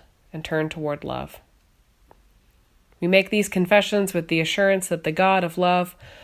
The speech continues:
partners with us in our task of repentance. Know that you are forgiven and loved by God and by this community. Amen. Friends, as we continue in this season, you may want to consider, as a Lenten practice,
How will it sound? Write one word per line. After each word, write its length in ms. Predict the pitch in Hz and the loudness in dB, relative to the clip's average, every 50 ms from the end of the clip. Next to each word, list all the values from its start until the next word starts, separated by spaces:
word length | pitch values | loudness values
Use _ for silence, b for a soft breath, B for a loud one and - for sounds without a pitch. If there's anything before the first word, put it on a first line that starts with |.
| B B B - | B B B -4
partners 400 | - 220 220 208 214 196 180 - | 0 0 2 2 2 0 0 0
with 240 | 196 196 196 190 - | 0 0 0 0 -2
us 280 | 156 143 147 - - | -4 -6 -6 -6 -6
in 100 | 151 147 | -4 -4
our 100 | 143 143 | -4 -4
task 480 | 143 - 160 147 143 143 143 - - - | -4 -2 -2 -2 -2 -2 -4 -8 -10 -10
of 140 | - 143 151 | -10 -8 -8
repentance. 760 | 147 139 - 156 139 143 - 147 143 147 - - - - - _ _ _ b b b b b b b b b b b b b b - | -8 -8 -6 -8 -8 -8 -8 -10 -10 -10 -12 -14 -14 -16 -16 _ _ _ b b b b b b b b b b b b b b -2
Know 380 | 175 180 185 185 190 190 190 | 2 4 4 6 4 4 2
that 140 | 175 165 - | 0 -2 -4
you 180 | - 185 202 202 | -2 -2 0 2
are 120 | 196 185 | 2 0
forgiven 500 | 185 - 170 165 175 185 180 175 180 175 | -2 -4 -6 -2 0 0 0 0 0 -2
and 140 | 165 156 160 | -2 -2 -2
loved 260 | 165 170 175 165 - | -2 -2 -2 -2 -4
by 140 | - 156 147 | -4 -4 -2
God 500 | 151 - 165 160 156 156 156 156 156 156 | -2 -2 -2 0 0 -2 -2 -4 -6 -6
and 120 | 151 147 | -8 -8
by 200 | 151 151 143 143 | -8 -6 -6 -6
this 200 | 151 147 147 - | -6 -6 -8 -8
community. 640 | - - - 143 143 139 143 143 - 131 143 151 151 - _ _ _ _ _ _ _ _ _ _ _ _ - - | -10 -10 -10 -10 -8 -8 -10 -10 -10 -10 -10 -12 -14 -18 _ _ _ _ _ _ _ _ _ _ _ _ -16 -12
Amen. 420 | 160 151 151 147 139 139 147 147 - - _ _ _ _ _ _ _ _ _ _ _ - - _ _ _ _ _ _ _ _ _ _ _ _ _ _ _ - - - _ _ _ _ _ _ _ _ B B B B B B B B B B B B | -10 -10 -8 -8 -10 -10 -12 -14 -16 -20 _ _ _ _ _ _ _ _ _ _ _ -20 -20 _ _ _ _ _ _ _ _ _ _ _ _ _ _ _ -20 -20 -20 _ _ _ _ _ _ _ _ B B B B B B B B B B B B
Friends, 240 | - 214 214 208 190 | 2 2 4 4 2
as 120 | 190 180 | 0 -2
we 100 | - 214 | -2 -2
continue 500 | 208 - 180 165 165 190 202 208 208 196 185 | -2 -2 -2 -2 -2 0 0 2 2 2 2
in 100 | 175 175 | 2 0
this 160 | 170 165 165 | 0 0 -2
season, 460 | - - 175 170 165 170 175 170 175 | -2 -2 -2 -2 0 0 0 0 0
you 180 | 170 175 170 170 | 0 0 0 0
may 200 | 175 180 180 185 | 2 2 2 2
want 260 | 185 180 180 151 - | 2 0 -2 -2 -4
to 80 | - 170 | -6 -10
consider, 600 | 160 - 170 156 - - 175 165 165 180 214 - - | -8 -6 -6 -6 -4 -4 -2 -2 0 0 -2 -2 -2
as 180 | 156 170 165 | -2 -2 -2
a 60 | 165 156 | -2 0
Lenten 360 | 160 180 208 214 - 175 165 | 0 0 0 -2 -4 -6 -4
practice, 600 | - 160 156 151 156 - 170 170 175 175 - | -4 -4 -4 -4 -4 -4 -6 -6 -4 -6 -8